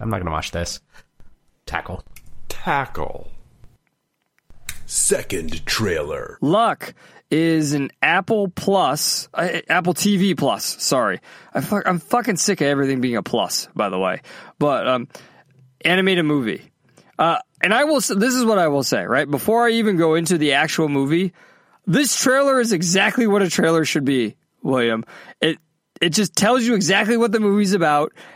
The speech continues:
Speaker 3: and then you have to watch the movie to see the rest of the story. So this trailer is a Scottish cat, which, 'cause apparently in Scotland, cats are considered, black cats are considered good luck, and he's telling you about this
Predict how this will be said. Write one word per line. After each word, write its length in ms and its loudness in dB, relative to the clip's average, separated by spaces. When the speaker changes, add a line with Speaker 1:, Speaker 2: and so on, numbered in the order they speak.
Speaker 3:
and 180 2
then 100 2
you 120 2
have 160 2
to 80 2
watch 320 2
the 80 2
movie 280 2
to 80 0
see 180 0
the 120 2
rest 240 -2
of 100 -2
the 80 -4
story. 440 -2
So 160 2
this 180 0
trailer 420 2
is 200 0
a 80 0
Scottish 480 0
cat, 360 2
which, 320 -2
'cause 180 0
apparently 520 2
in 100 0
Scotland, 640 0
cats 320 0
are 80 0
considered, 580 0
black 220 2
cats 260 0
are 60 0
considered 420 0
good 180 2
luck, 300 0
and 80 2
he's 180 0
telling 320 2
you 220 2
about 400 0
this 420 0